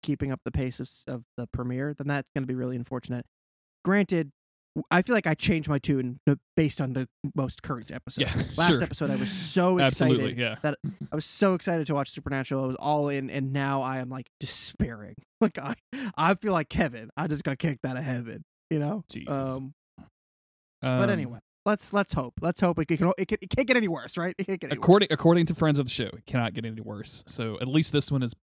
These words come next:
Speaker 2: past us. At least it happened now and not, like, you know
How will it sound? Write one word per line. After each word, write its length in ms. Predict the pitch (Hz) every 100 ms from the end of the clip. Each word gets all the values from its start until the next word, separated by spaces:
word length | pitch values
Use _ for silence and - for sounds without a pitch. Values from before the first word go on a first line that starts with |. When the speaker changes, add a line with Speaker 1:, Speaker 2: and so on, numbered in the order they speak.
| -
Speaker 2:
past 300 | - 151 -
us. 120 | 143
At 60 | -
least 160 | 175 175
it 60 |
happened 360 | 151 147 117 107
now 380 | 127 143 139 135
and 120 | 120
not, 220 | 113 110 -
like, 280 | 113 104 - -
you 140 | 127
know 160 | 107